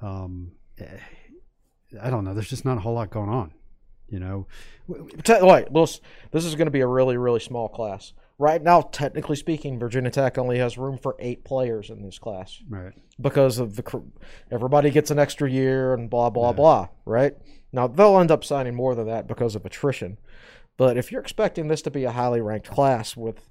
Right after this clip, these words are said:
Speaker 2: eight or ten players in it, all of them would have to be five-star or four-star players for that to happen.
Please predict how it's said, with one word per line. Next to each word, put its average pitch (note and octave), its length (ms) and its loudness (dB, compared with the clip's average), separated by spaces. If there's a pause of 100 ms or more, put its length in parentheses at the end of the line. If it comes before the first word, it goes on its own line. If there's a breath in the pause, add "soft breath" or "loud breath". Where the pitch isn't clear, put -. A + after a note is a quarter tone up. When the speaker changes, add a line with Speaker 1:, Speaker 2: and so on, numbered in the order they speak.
(180)
Speaker 2:
eight B2 180 -6
or A2+ 120 -6
ten B2 300 -8
players C#3 440 0
in G#2+ 140 -12
it, - 100 -14 (560 loud breath)
all G3+ 220 10
of G3+ 60 6
them F3+ 100 0
would E3+ 80 2
have D#3 140 -2
to - 40 -16
be D3 120 -4
five-star C#3 520 0
or B2 80 -2
four-star A#2+ 460 -6
players A2+ 380 -6
for - 100 -16
that B2 280 0
to G#2 60 -10
happen. F#2+ 320 -12